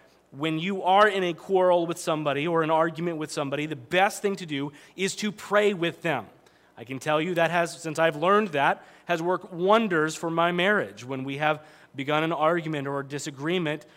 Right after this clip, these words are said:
we just say, "We need to pause and we need to pray about this first." It causes you to be humbled before the other person. So he says, "When you gather together, stop arguing, stop quarreling,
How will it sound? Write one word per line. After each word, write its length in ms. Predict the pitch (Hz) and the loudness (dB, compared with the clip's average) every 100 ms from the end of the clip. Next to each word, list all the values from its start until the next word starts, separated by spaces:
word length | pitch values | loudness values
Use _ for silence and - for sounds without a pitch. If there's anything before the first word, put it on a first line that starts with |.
| _ 151 | _ -8
we 100 | 156 | -2
just 240 | 175 - | -2 -2
say, 300 | 185 175 180 | 0 2 0
"We 120 | 175 | -2
need 140 | 156 151 | -4 -6
to 60 | |
pause 400 | 147 160 156 165 | -6 0 2 2
and 100 | 165 | -2
we 60 | 160 | -2
need 140 | 170 | -2
to 60 | 175 | -4
pray 380 | - - 202 202 | -8 -2 0 2
about 260 | 165 147 | 0 -2
this 140 | 165 - | -6 -10
first." 460 | - 208 117 - - - | -4 -2 -4 -10 -20 -12
It 120 | 170 - | -8 2
causes 400 | 190 202 202 170 | 6 6 2 -2
you 80 | |
to 80 | 196 | -2
be 80 | 214 | -2
humbled 420 | 190 240 202 151 | 2 2 4 0
before 280 | 151 175 165 | -2 -4 -2
the 80 | 165 | 0
other 100 | 170 | -2
person. 460 | 190 190 - 107 - - | -2 -4 -6 -12 -16 -12
So 140 | - 170 | -2 0
he 100 | 175 | 4
says, 280 | 240 208 151 | 8 8 8
"When 220 | 220 262 | 4 6
you 120 | 269 | 6
gather 320 | 247 247 254 | 8 8 8
together, 680 | 254 233 262 262 208 226 226 - - _ _ _ _ _ | 4 6 8 8 8 8 4 -4 -20 _ _ _ _ _
stop 340 | - 165 262 247 | 0 6 8 8
arguing, 600 | 247 269 233 247 254 254 | 8 8 6 4 4 2
stop 340 | - 190 269 | 6 6 6
quarreling, 640 | - 220 233 226 220 226 | 4 6 8 8 6 4